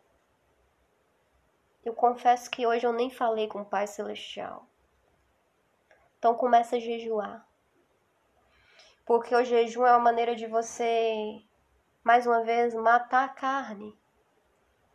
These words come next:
e se tornar mais sensível pro espírito, pro seu próprio espírito. Porque o seu espírito tem fome do que, do espiritual. E é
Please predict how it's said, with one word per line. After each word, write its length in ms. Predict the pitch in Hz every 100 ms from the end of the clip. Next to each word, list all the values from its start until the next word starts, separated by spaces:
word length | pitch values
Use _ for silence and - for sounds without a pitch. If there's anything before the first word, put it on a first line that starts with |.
| _ _ _ _ _ _ _ _ _ _ _
e 240 | 233 233 233
se 160 | - 254
tornar 320 | 254 247 247
mais 220 | 247 254
sensível 540 | - 254 254 262 247 247
pro 160 | 226
espírito, 640 | 214 - - 208 208 214 - _ -
pro 180 | 320
seu 300 | 370 - 370
próprio 360 | 415 262 240 233
espírito. 640 | 226 - 208 185 202 - _ _ _ _ _ _ _ _ _ _ _ _ _ _ -
Porque 400 | 247 240 254 240
o 100 | 247
seu 340 | 247 - 370 392
espírito 560 | 381 - 302 311 320
tem 240 | 277 262 262
fome 720 | - - 294 302 226 196 190 _ _ _ -
do 160 | 233
que, 300 | 233 - 254
do 100 | 220
espiritual. 960 | 262 - - 262 254 - 233 214 226 - _ _ _ _ _ _ _ _ _ - - _ -
E 260 | 240 240 -
é 640 | 240 247 240 233 226 -